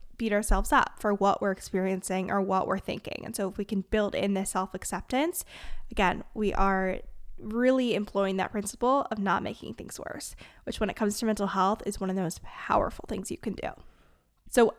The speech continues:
I wanted to share a little bit of information with you guys about what happens when we invalidate. And there are kind of two ways that people invalidate.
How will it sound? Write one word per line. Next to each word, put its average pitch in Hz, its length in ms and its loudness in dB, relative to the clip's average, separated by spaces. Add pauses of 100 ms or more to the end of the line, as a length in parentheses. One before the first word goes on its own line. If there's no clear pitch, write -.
(180)
I 254 60 6
wanted 262 240 6
to - 60 -4
share 339 120 6
a 311 40 8
little 220 240 4
bit 220 100 2
of 214 100 -2
information 202 480 0
with 190 120 -2
you 202 80 -4
guys 185 260 2
about - 260 -2
what 214 220 2
happens 202 640 2 (100)
when 196 420 2
we 190 240 -2
invalidate. - 760 -2
And 208 240 0
there 214 120 2
are - 20 -8
kind 381 180 2
of 440 80 -4
two 254 280 2
ways 190 320 0
that - 120 -8
people 190 300 -2
invalidate. - 720 -2